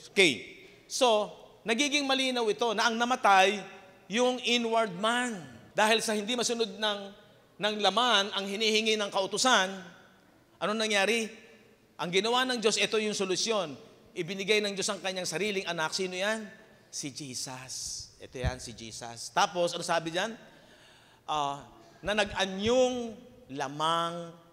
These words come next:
salarin. Pag sinabing nag-anyo, nirepresent niya, siya yung substitution sa lahat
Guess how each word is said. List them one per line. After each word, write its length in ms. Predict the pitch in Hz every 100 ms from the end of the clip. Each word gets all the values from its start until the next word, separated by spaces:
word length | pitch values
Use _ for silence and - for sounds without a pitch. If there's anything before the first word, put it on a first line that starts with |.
| -
salarin. 560 | - - 131 127 123 127
Pag 80 | 156
sinabing 400 | 196 190 185 185
nag-anyo, 640 | 175 170 170 127 120 110 - - _ _ -
nirepresent 800 | 170 180 175 175 165 202 180 -
niya, 400 | 170 175 196 220 - - - - _ -
siya 240 | 175 165
yung 80 | 165
substitution 880 | 160 143 - 143 160 147 165 170 185 185 - - _ _
sa 240 | - - 160
lahat 480 | 160 165 240 285